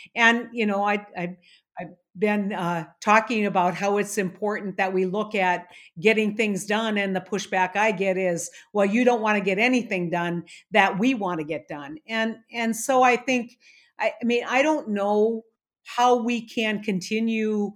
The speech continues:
to be a big tent, but yet communicate respectfully that many of the, this language, you know, whether it's defund the police or, you know, um, e-, e-,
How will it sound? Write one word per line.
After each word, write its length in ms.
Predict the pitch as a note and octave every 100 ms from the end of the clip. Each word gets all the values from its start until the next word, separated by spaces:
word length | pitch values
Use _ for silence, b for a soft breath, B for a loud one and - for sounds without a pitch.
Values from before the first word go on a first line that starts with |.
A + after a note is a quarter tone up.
| b b -
to 140 | A3
be 400 | F3 A#3 A#3 A3
a 200 | G3 F3
big 300 | - A3 G3+
tent, 440 | - A#3+ A3+ F#3+ -
but 220 | G#3 F#3+
yet 260 | G#3 G#3+ G#3
communicate 640 | - G#3+ C4 C#4+ B3+ G3+
respectfully 920 | G3 F#3 - C4 - - A3 F3+ E3 - B B -
that 260 | A3 G#3 G#3+ -
many 480 | A3 A#3+ E4 G4+ F4+
of 160 | A#3+
the, 300 | F3+ A3 A#3+ F#3+
this 300 | G#3 G3+ -
language, 640 | G3+ B3 B3+ E3+ D3+ - E3+
you 140 | G3 F#3
know, 80 |
whether 240 | E3+ F#3+ F#3+
it's 160 | F3
defund 460 | - A#3+ A3+ A#3 G#3+
the 80 | G3
police 580 | - G#3 G#3+ F3+ F3 - -
or, 460 | G3 G3 F#3 F#3 - B B
you 100 | -
know, 300 | F3+ F3 F3+ F3+
um, 380 | E3 E3 D#3+ E3 B B _ G3
e-, 120 | F#3 - G#3
e-, 180 | G3+